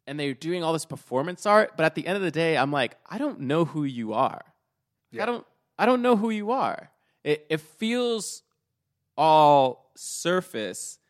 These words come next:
Speaker 1: and it's weird to call this movie shallow 'cause it's not, because it has so much going on in it.
Speaker 2: Mm-hmm.
Speaker 1: But I guess because it never makes a statement, and that's, maybe that's fine, because, again, that's why I'm comparing it to Tessa Thompson's character.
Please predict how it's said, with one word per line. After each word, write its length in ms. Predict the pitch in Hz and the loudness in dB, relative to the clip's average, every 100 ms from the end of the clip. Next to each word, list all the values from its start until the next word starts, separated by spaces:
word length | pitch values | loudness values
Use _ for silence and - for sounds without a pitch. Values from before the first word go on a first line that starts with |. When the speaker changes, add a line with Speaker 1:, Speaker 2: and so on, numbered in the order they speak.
| _ _ _ _ _ | _ _ _ _ _
Speaker 1:
and 120 | 151 180 | -2 -2
it's 100 | 151 | -2
weird 380 | 139 165 240 247 | -2 -2 -4 -6
to 40 | |
call 220 | - 190 | -2 0
this 120 | 165 156 | 0 -2
movie 220 | 147 135 | -6 -8
shallow 340 | - 185 180 151 | -2 2 2 2
'cause 140 | 127 | -4
it's 180 | 123 - | -8 -10
not, 580 | 120 151 247 220 175 - | -10 0 6 6 6 2
because 220 | 151 117 | -8 -8
it 60 | 127 | -8
has 340 | - 170 160 | -4 0 0
so 160 | - 147 | -2 -2
much 220 | 135 - | -4 -4
going 280 | 117 120 107 | -4 -4 -6
on 260 | 101 117 139 | -8 -10 -8
in 100 | 92 | -8
it. 220 | 110 - 147 | -10 -12 -18
Speaker 2:
Mm-hmm. 120 | 123 _ _ _ _ _ | -18 _ _ _ _ _
Speaker 1:
But 420 | 139 135 127 - _ _ _ _ _ _ _ _ _ _ _ _ _ _ _ _ _ _ - | -2 0 0 -4 _ _ _ _ _ _ _ _ _ _ _ _ _ _ _ _ _ _ -16
I 100 | 135 | -14
guess 260 | 135 170 - | -8 -8 -10
because 280 | 147 156 143 | -14 -12 -8
it 80 | |
never 200 | 139 143 | -2 -2
makes 160 | 147 131 | -2 -6
a 40 | |
statement, 320 | 117 151 170 151 | -6 -4 -4 -4
and 120 | 156 | 0
that's, 160 | 214 | 0
maybe 180 | 247 285 | 0 0
that's 180 | 269 - | -2 -2
fine, 380 | - 202 233 131 | 2 6 6 4
because, 240 | 135 147 - | 0 -4 -2
again, 440 | 143 190 180 123 - | -2 2 2 0 -6
that's 220 | 147 165 - | -2 0 4
why 80 | 143 | 2
I'm 80 | |
comparing 300 | 131 131 143 | 2 -2 -2
it 40 | 127 | -2
to 80 | 117 | -4
Tessa 180 | 135 120 | -6 -2
Thompson's 320 | 139 135 120 | -2 -2 -6
character. 400 | 120 127 104 | -6 -6 -10